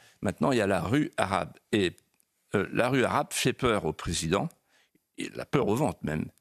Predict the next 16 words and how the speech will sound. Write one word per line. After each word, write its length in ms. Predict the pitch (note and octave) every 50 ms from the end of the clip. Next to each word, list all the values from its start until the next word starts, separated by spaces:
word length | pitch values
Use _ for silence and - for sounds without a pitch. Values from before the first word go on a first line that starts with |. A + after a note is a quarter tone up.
| _ _
Et 160 | A#2+ A#2 G#2
du 180 | F2+ F2 G2 G2+
coup, 320 | - - E3 F#3+ G#3 E3 - _ _
il 100 | - F#2+
va 160 | F#2+ C3 D3
chercher 560 | C#3 - C#3 - - - - C#3 A#2 F2+ D#2+ - _ - - - - - _ _
ce 200 | - - - -
monsieur, 520 | F#2 E2+ F2 F2+ - - D3+ E3 G3 B3 G3+ -
ce 160 | - - - G2+
comique, 580 | - - - - D3+ F#3 - - - - - _ _ _ _ _ _ _ _ _ _ _ _ _ _
qui, 240 | - A#2+ A2+ G#2 F2+
qui, 360 | - - - G#2 G2+ F2+ E2+
qui 320 | - - - - A2 A2+ A#2+
est 80 | D3+
le 140 | D3 A#2 A2
baromètre, 680 | G2 G#2+ A2+ D3+ D3 D3 D3+ D3+ D3+ D3 C3 - -